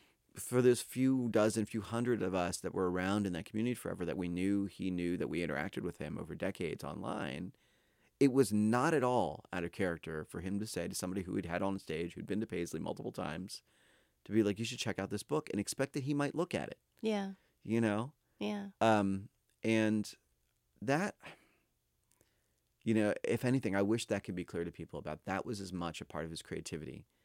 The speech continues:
Speaker 1: and what he nurtured and wanted to build as, you know, in the later years, years as the music was. I mean, he spent as much time on it and as much effort on it and, and learned about it in a way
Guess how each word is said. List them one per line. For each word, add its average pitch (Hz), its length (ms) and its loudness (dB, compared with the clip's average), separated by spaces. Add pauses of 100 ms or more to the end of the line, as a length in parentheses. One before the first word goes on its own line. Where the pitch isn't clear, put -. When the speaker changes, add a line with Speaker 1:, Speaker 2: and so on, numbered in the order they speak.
(380)
Speaker 1:
and 85 140 -6
what 87 100 -4
he 85 80 -4
nurtured 78 420 -4
and 78 160 -6
wanted 73 280 -8
to - 80 -14
build 78 560 -4 (640)
as, 82 500 -4 (300)
you 98 80 -2
know, 78 360 -6
in 62 80 -8
the 85 60 -2
later 92 220 0
years, 85 260 -2
years 85 240 -4
as 90 120 -4
the 101 80 -4
music 101 340 -2
was. - 440 -8 (120)
I - 20 -2
mean, 123 120 2
he 170 60 0
spent 175 200 -2
as 160 100 -4
much 151 220 -4
time - 320 -4
on 73 160 -4
it - 180 -8 (480)
and 92 120 -2
as 90 80 -6
much 95 240 -6
effort 101 240 -2
on 78 180 -4
it 73 260 -10
and, 82 280 -6
and 82 200 -6
learned 107 300 2
about 76 320 -2
it - 260 -10 (120)
in - 80 -6
a 76 60 -4
way 71 500 -6